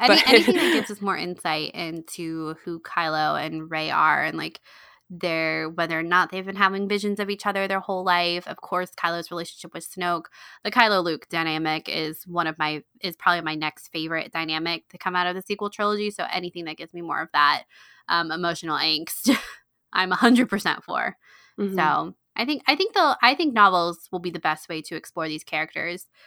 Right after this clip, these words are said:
Speaker 1: after the series, after the saga has ended. So I hope so.
Speaker 2: I hope so. I'd really love to read something from the perspective of Ben.
Speaker 1: Mm-hmm. Same.
Speaker 2: Um,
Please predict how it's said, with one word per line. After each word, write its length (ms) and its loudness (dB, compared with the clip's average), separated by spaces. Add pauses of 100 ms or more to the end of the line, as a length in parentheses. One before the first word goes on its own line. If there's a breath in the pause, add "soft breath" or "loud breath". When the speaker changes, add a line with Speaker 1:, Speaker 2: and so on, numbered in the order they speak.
(160 soft breath)
Speaker 1:
after 460 0
the 120 -12
series, 600 -8 (100)
after 240 0
the 100 -10
saga 260 -2
has 240 -12
ended. 340 -8 (1120)
So 140 2
I 40 2
hope 160 0
so. 180 -6 (580)
Speaker 2:
I 60 0
hope 180 4
so. 100 4
I'd 180 4
really 240 6
love 360 4
to 480 0 (400 soft breath)
read 680 4 (220)
something 560 2
from 380 4
the 80 -2
perspective 920 -2
of 360 2 (100)
Ben. 240 2
Speaker 1:
Mm-hmm. 140 -2 (600 loud breath)
Same. 280 -6
Speaker 2:
Um, 440 0